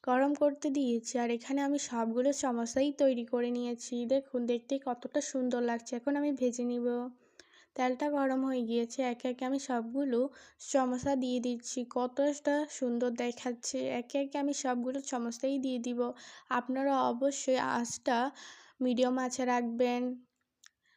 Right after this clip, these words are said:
ভালোভাবে আমি সবগুলো সমস্যা তৈরি করে এখন ভেজে নিচ্ছি। এখানে আমি সবগুলো দিয়ে দিচ্ছি। অতিরিক্ত বেশি দেওয়া যাবে না, এতে একটার সাথে অন্যটা ভা-, লেগে যাবে।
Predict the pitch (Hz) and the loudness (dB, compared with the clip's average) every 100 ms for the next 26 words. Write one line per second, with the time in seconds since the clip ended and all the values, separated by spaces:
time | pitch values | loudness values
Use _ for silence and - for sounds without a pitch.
0 | _ 240 247 254 262 294 269 240 247 240 | _ -4 2 2 2 2 2 2 0 -2
1 | 254 240 247 277 240 247 269 - _ _ | -4 -2 0 0 2 2 0 -4 _ _
2 | _ - 262 254 254 285 285 262 247 233 | _ -2 0 0 -2 -2 2 0 0 -2
3 | 240 240 233 277 269 247 233 247 247 240 | -2 -2 -2 0 2 2 2 0 0 -4
4 | - 262 247 247 247 247 _ _ - - | -6 -4 -2 -2 -6 -10 _ _ -14 -6
5 | 269 269 269 277 262 233 240 254 269 254 | -2 0 0 -2 -4 -4 -2 -2 0 0
6 | 247 240 240 - 247 254 254 277 277 277 | -2 -2 -6 -6 -4 0 0 0 -2 -4
7 | - 285 277 254 247 247 233 233 240 247 | -2 0 0 0 -2 0 -2 -2 -4 -2
8 | 247 240 240 240 269 240 - - 277 277 | -2 -2 -2 0 0 -2 -4 -2 -2 -2
9 | 269 277 247 240 269 240 233 233 - - | -4 -2 -2 -2 -4 -2 -4 -4 -12 -16
10 | - 262 247 247 254 240 247 | 2 4 6 4 2 2 -2